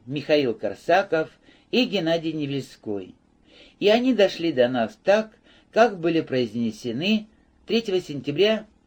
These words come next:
тысяча восемьсот сорок девятого года. На следующий день, провожаемый добрыми напутствиями, в Петербург с отношением генерал-губернатора к князю Меньшикову и к нему же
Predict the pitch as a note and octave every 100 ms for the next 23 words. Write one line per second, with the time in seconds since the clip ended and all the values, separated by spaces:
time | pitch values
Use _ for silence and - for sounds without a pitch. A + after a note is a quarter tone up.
0 | - G#3+ G3 D#3 B2+ A#2+ E3 - B2 G#2
1 | A2+ B2 A#2+ A2+ G2 F#2 E2 D#2+ _ _
2 | _ _ _ _ _ _ _ _ - -
3 | - - - A#3+ A#3+ C4+ A#3+ A3+ A3+ F3
4 | A#3 A3 E3+ D#3+ D3+ C3+ D#3 C#3+ C3+ C3
5 | C3 D3 A#2+ B2 A#2 A2+ A2 E3+ A3 -
6 | F3+ F3 E3+ E3 D3+ C#3 - - - _
7 | - A3 A3 A3 G3+ A#3+ A#3 - F3+ D#3+
8 | D#3 - D#3+ D3 C#3 C3 B2 C3 B2+ A#2+
9 | A#2 A#2+ C#3 F3+ G3+ C3+ A2+ A2 - A#2
10 | A2 A2 G#2+ C#3+ G3 G3 E3+ E3 D#3 C#3
11 | C3+ A#2+ _ _ _ _ _ - G#3 G#3
12 | G#3 G3+ G3 F#3+ D3+ D3 C3 A2+